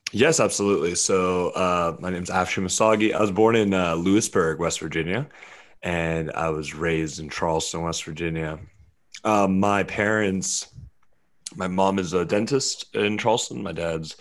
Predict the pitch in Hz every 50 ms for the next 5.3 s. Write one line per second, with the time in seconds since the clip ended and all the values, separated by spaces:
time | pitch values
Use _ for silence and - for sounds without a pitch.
0 | - - - - - - - - 107 123 123 117 - 123 113 104 101 98 - -
1 | 98 82 98 98 95 98 98 95 92 87 82 80 - - 90 85 - - 92 92
2 | 95 101 107 104 95 80 95 95 92 90 90 87 87 87 80 82 80 76 - -
3 | 87 87 95 92 - - - 85 82 82 82 78 76 78 78 80 76 80 82 80
4 | 80 78 - 85 82 78 78 78 76 76 71 69 71 - _ 110 127 143 135 107
5 | 85 78 78 78 80